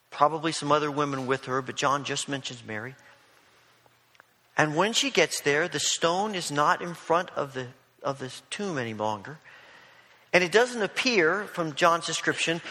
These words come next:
that the stone was just rolled away. It was, it was intended to be rolled in this, the little groove, and it was intended to be rolled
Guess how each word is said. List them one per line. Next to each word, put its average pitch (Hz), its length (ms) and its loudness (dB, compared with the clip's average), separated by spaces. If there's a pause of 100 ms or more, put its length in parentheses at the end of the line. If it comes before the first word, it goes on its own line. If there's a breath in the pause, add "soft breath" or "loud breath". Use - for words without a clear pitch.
(120 loud breath)
that 170 120 6
the 170 80 -2
stone 214 380 4
was 190 120 -2
just 160 220 -2
rolled 165 380 2
away. 151 460 2
It 165 100 -4
was, - 240 -2
it 196 80 -4
was 180 160 0
intended 214 460 0
to 147 60 -2
be 196 200 -2
rolled 160 480 2
in 156 100 -2
this, 139 220 -4
the 160 320 -4
little 180 180 2
groove, 147 400 -2 (340 loud breath)
and 160 60 -2
it 170 40 4
was 165 120 -2
intended 208 400 2
to 208 80 -6
be 180 160 0
rolled 165 480 2